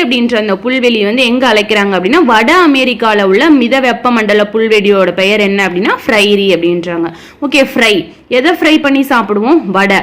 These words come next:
வடையை வந்து நம்ம ஆயில்ல போட்டு ஃப்ரை பண்ணி தானே சாப்பிடுறோம், அதை தான் சொல்றாங்க.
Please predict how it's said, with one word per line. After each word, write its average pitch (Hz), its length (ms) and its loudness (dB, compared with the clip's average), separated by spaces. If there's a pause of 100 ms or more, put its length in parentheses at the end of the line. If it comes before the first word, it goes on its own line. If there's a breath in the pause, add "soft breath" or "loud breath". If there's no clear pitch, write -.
(220)
வடையை 226 400 2
வந்து 269 180 0
நம்ம 226 360 2
ஆயில்ல 254 280 -2
போட்டு 226 200 0
ஃப்ரை 240 280 -2
பண்ணி 214 200 -4
தானே 196 200 -2
சாப்பிடுறோம், 190 560 0 (220 loud breath)
அதை 190 180 0
தான் 196 200 0
சொல்றாங்க. 175 440 -2